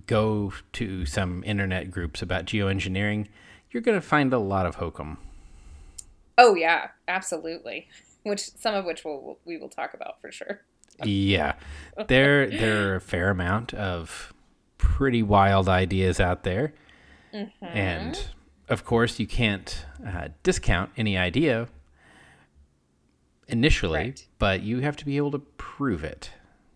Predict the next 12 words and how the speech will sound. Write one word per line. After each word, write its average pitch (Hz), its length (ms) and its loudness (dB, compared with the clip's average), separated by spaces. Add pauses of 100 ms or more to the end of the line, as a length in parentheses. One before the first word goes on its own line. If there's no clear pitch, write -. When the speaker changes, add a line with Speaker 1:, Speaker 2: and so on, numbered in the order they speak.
(320)
Speaker 2:
Right. 156 560 -6 (1040)
Speaker 1:
So 262 440 6
Speaker 2:
<laughs> - 60 -12
And 190 420 -6 (220)
Speaker 1:
th-, 131 120 4
th-, 151 180 2
there 147 200 8
are 139 200 12
a 117 40 8
few, 117 360 4
uh, 95 200 4
pretty 90 460 -4